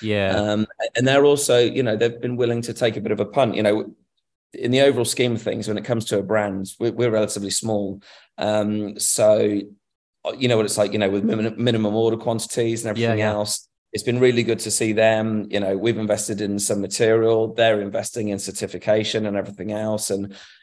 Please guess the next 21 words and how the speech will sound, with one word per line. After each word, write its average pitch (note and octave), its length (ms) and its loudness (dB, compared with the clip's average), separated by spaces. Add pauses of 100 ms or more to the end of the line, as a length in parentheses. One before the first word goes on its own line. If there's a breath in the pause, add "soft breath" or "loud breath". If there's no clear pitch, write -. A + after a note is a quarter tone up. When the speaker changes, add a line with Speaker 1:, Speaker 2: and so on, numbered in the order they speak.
(100 loud breath)
Speaker 2:
and A#2 100 0
that's A2 180 2
obviously A#2 260 2
one A2 140 0
of G#2+ 80 -2
the - 60 -10
things G#2+ 220 -2
that G#2+ 80 -2
we A2 80 -4
wanna G#2+ 200 0
do G#2+ 240 2
once A2+ 440 -2
we've A2+ 280 -2
got - 200 0
this - 180 -6
material A2+ 500 4
working A#2+ 480 0
and, A2 80 -2
you G#2 80 -2
know, G2 160 -2
the, G#2 320 -2